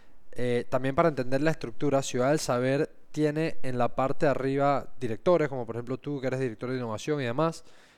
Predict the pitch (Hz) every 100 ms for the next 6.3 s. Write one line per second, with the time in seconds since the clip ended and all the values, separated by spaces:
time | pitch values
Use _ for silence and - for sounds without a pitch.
0 | _ - 165 165 165 151 - 143 143 143
1 | 123 127 127 123 120 113 - 104 104 -
2 | 135 127 123 110 110 107 117 117 120 120
3 | 123 123 110 - 160 160 151 139 135 127
4 | 139 117 127 143 139 131 123 139 120 117
5 | 135 139 131 127 - - 110 113 135 135
6 | 131 135 131